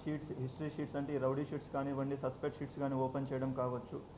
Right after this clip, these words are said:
ఆ, లేదంటే ఈ ఎక్స్టర్న్‌మెంట్ ప్రపోజల్స్ కానివ్వండి, లేదంటే ప్రివెంటివ్ డిటెన్షన్ కింద వాళ్ళని తీసుకోవడం కావచ్చు జరుగుతుంది.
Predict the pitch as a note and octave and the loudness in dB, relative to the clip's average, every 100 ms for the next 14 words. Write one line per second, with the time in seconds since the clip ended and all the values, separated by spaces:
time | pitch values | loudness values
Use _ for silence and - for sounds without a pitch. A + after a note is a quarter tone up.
0 | - - - C3 C3+ D3+ D3+ D3 C3 C3 | -14 -14 -4 0 4 4 2 2 2 2
1 | E3 D#3+ D#3 D3+ C3+ C#3 C#3+ C3+ C#3 C#3 | 0 2 0 0 2 2 2 0 0 2
2 | C3+ C3+ C3+ C3+ C3+ C3 - C#3 D#3 E3 | 2 2 2 2 2 0 0 2 2 2
3 | D3 D3 C#3 D3 C#3 C#3 C3+ C3 C3+ C3 | 2 0 0 0 0 2 4 4 2 0
4 | C#3 - C#3 C#3 C3+ C3 C3 C3 C3 C3 | -4 -2 0 0 4 4 2 0 2 2
5 | B2+ A#2 C#3+ | 2 0 -2